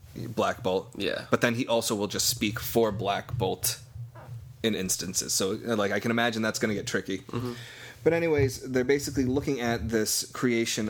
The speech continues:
Speaker 1: of a big stone effigy of the king.
Speaker 2: Whoa, cool.
Speaker 1: And they're using alpha primitives, which are the, uh,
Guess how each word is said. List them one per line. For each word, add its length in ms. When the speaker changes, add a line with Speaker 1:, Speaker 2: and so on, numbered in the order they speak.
Speaker 1:
of 360
a 120
big 340
stone 420
effigy 560
of 160
the 60
king. 400
Speaker 2:
Whoa, 400
cool. 440
Speaker 1:
And 120
they're 80
using 400
alpha 260
primitives, 680
which 400
are 240
the, 420
uh, 200